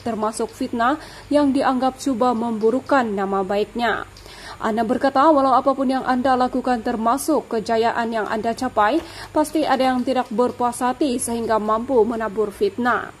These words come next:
Tidak dinafikan ada kumpulan hater yang tidak menyukai saya. Apapun yang mereka lakukan tetap salah di mata mereka.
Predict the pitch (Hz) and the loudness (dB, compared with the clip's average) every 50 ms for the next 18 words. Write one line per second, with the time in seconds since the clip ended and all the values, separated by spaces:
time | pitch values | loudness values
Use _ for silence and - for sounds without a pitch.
0 | - - - - - - - - - - 294 320 320 277 294 294 285 277 285 294 | -20 -20 -20 -20 -20 -20 -20 -6 0 4 4 4 6 4 4 4 4 4 2 2
1 | 285 285 277 277 - 269 269 262 262 277 262 247 262 262 262 254 254 285 269 254 | 2 2 2 2 2 2 0 0 0 0 -2 0 0 0 0 0 0 0 -2 -4
2 | - - 240 233 254 320 311 285 247 233 240 240 233 208 - 240 233 233 233 233 | -2 -2 0 2 2 2 2 2 2 0 0 0 -2 -2 0 -2 -2 -2 -2 -4
3 | 226 226 220 - 240 214 - - 226 208 - - 226 247 269 240 - - - - | -4 -4 -4 -2 0 0 0 0 -2 -4 -4 -2 -2 0 2 2 0 0 -2 -6
4 | - - - - - - 254 262 262 269 294 311 294 294 269 269 269 262 262 262 | -12 -16 -12 -6 -2 0 0 0 2 4 4 6 6 4 2 0 0 0 0 0
5 | 262 254 254 240 240 226 254 254 247 247 233 262 247 - - 247 240 - - - | 0 0 0 0 -2 -2 -2 0 0 -2 -2 -4 -4 -2 -2 -2 -2 -2 -4 -2
6 | 247 233 233 220 233 214 220 220 220 214 214 220 220 226 226 - 247 214 190 - | 0 0 0 0 0 -2 -2 -2 -4 -4 -2 -2 -2 -2 0 0 2 2 2 0
7 | - | -4